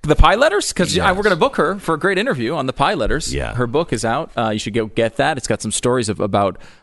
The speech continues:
Speaker 1: um, her childhood, which I guess that would include some stories about you, maybe, that
Speaker 2: Mm, I
Speaker 1: how you haven't
Speaker 2: don't,
Speaker 1: told.
Speaker 2: I, I
Speaker 1: Um,
Speaker 2: couldn't tell you.
Speaker 1: but
Speaker 2: I've read the book, but I couldn't tell you.
Speaker 1: You couldn't tell me,
Speaker 2: Mm-mm.
Speaker 1: 'cause if there weren't any, you definitely would tell me. So,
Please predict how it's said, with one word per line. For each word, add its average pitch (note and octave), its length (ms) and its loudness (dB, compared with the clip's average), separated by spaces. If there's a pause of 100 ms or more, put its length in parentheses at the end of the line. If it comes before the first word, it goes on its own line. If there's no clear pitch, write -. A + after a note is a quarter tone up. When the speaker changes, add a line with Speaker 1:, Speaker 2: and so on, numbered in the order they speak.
Speaker 1:
um, G2 420 0
her C3+ 140 0
childhood, B2+ 480 2
which G#2+ 300 -2
I - 100 0
guess D#3 180 0
that A2+ 120 0
would A#2+ 100 0
include B2 420 -2
some B2 100 -2
stories C3+ 300 2
about A#2+ 160 0
you, E3 240 2
maybe, G2+ 220 0
that G#2 80 4
Speaker 2:
Mm, F#2 40 4
I G2 100 2
Speaker 1:
how - 40 6
you - 120 6
haven't G2+ 220 2
Speaker 2:
don't, D#3+ 80 6
Speaker 1:
told. C3+ 260 2
Speaker 2:
I, F2 360 0 (340)
I E2 40 -6
Speaker 1:
Um, G#2 460 0
Speaker 2:
couldn't E2+ 260 0
tell E2+ 200 -2
you. D2+ 200 -6
Speaker 1:
but F2+ 100 -2
Speaker 2:
I've A#2 140 2
read C3 240 4
the A2+ 60 0
book, G2 260 -2
but F#2 120 2
I F2 60 0
couldn't E2+ 360 -4
tell C#2+ 260 -6
you. D#2+ 200 -4 (540)
Speaker 1:
You C3 100 0
couldn't G3 300 4
tell F#2 220 4
me, F2 100 0
Speaker 2:
Mm-mm. A2 380 0
Speaker 1:
'cause C#3 180 4
if C#3+ 120 4
there B2+ 220 2
weren't F3 380 2
any, G#2+ 140 2
you A2 120 2
definitely G#2+ 360 2
would G#2 260 0
tell F2+ 220 0
me. F#2+ 120 -2
So, A2 260 0